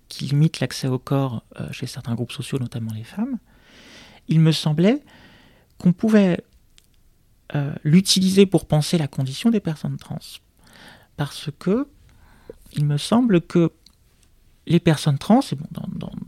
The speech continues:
dans mon article, je me suis principalement, euh, concentrée sur le cas des femmes transsexuelles, euh,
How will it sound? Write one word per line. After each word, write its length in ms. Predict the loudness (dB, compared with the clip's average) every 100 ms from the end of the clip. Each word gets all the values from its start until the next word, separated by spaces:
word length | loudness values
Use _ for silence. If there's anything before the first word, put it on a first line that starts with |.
| -12
dans 160 | -10
mon 120 | -8
article, 520 | -8 -10 -10 -8 -6 -6
je 120 | -4
me 60 |
suis 200 | -6 -8
principalement, 840 | -6 -6 -6 -4 -2 0 0 0 -2
euh, 400 | -4 -8 -10 -10 -10 -12 -20 -20 -8
concentrée 480 | -6 -2 -2 0 -2
sur 180 | -2
le 80 | -4
cas 140 | -2 -4
des 80 |
femmes 220 | -2 -4 -4
transsexuelles, 920 | -6 -6 -8 -8 -6 -4 -4 -4 -6 -8 -20 -20 -20 -20 _ _ _ -8
euh, 280 | -6 -4 -6